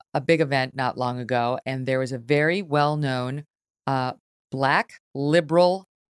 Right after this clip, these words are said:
Hollywood name, uh, household Hollywood name, who came up to me and said, "Megan, I'm a huge fan." And he said, "I,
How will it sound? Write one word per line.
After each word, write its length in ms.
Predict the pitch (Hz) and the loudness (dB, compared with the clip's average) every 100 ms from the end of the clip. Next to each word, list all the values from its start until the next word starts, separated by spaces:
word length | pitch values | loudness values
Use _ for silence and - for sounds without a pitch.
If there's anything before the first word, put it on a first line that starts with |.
| - | -2
Hollywood 520 | 175 175 180 170 143 | 2 4 2 -2 -2
name, 240 | 131 113 - _ - | -4 -4 -14 _ -6
uh, 200 | 131 127 - | -2 -2 -4
household 600 | - 123 - 165 151 143 - | 0 0 2 0 0 -4 -4
Hollywood 340 | 139 135 135 | 0 0 -2
name, 200 | 120 113 _ _ - - - _ | -6 -10 _ _ -20 -20 -20 _
who 100 | 160 | -8
came 220 | - 185 | -2 0
up 140 | 180 156 | 0 -2
to 100 | 143 | -6
me 220 | 131 131 | -6 -6
and 140 | 135 127 | -8 -6
said, 380 | 139 127 123 - _ _ _ - | -2 -2 -4 -10 _ _ _ -16
"Megan, 560 | - 156 156 180 214 208 - | -8 0 0 0 -4 -6 -10
I'm 160 | 160 147 | -6 -6
a 40 | |
huge 460 | 135 - 170 160 156 | -8 -8 -2 -2 -4
fan." 340 | - 131 113 - _ _ _ _ _ - | -6 -6 -6 -12 _ _ _ _ _ -4
And 120 | 151 | -2
he 60 | 143 | -2
said, 340 | 156 139 135 _ _ _ _ _ _ _ - | 0 -2 -4 _ _ _ _ _ _ _ 2
"I, 200 | 175 | 2